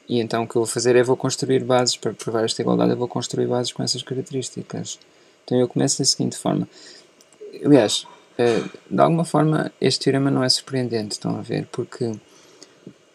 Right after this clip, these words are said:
dimensão é número de direções independentes, certo? Portanto, o, o que, o que é que isto nos está a dizer? Tá? As, as, o que é que é a dimensão do núcleo? É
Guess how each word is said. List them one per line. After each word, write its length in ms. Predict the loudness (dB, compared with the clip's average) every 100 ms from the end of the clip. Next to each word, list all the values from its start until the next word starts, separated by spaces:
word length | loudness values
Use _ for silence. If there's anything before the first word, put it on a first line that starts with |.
| -8
dimensão 580 | 2 4 6 6 6 6
é 200 | 4 2 0
número 400 | 2 4 6 6
de 80 | 6
direções 400 | 6 4 0 -2
independentes, 600 | -4 -6 -4 -6 -6 -4
certo? 400 | -4 -4 -8 -14 -14 _ -20 -20 _ _ _ -20
Portanto, 460 | -2 -2 0 -8 _ _ _ _ _ _ _ _ _ _ -12
o, 80 | -10 -4 -2
o 80 |
que, 200 | -2 -2
o 40 | 2
que 80 | 2
é 40 |
que 80 | 2
isto 120 | -2
nos 100 | -2
está 160 | 2 0
a 20 |
dizer? 380 | 0 -2 -2 -2
Tá? 180 | -6 2
As, 260 | 4 4 4 6 6
as, 180 | 4 2
o 80 | 0
que 100 | 2
é 20 |
que 80 | 4
é 20 |
a 40 | 4
dimensão 340 | 4 2 0
do 100 | -2
núcleo? 440 | -6 -6 -4 -4 4
É 220 | 4